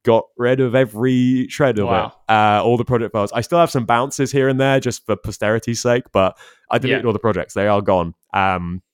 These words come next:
Speaker 2: Wow.
Speaker 1: and I said, "We're not doing that again." You know, we are, like, there's a phenomenal, uh, talk at G D C by the one and only Mick Gordon, uh,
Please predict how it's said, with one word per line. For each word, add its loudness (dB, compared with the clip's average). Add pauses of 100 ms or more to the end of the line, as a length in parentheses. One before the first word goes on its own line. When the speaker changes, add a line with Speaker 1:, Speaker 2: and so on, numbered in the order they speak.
(240)
Speaker 2:
Wow. 0
Speaker 1:
and -10
I -2 (520)
said, -2
"We're 2
not 2
doing 2
that 0
again." -8 (100)
You -4
know, 0
we 2
are, 4 (100)
like, -2
there's 0
a 2 (640)
phenomenal, 2 (100)
uh, 0 (100)
talk 0 (100)
at -2
G -4
D -4
C -4
by 0
the 0
one 0
and -2
only -2
Mick -4
Gordon, 0
uh, 2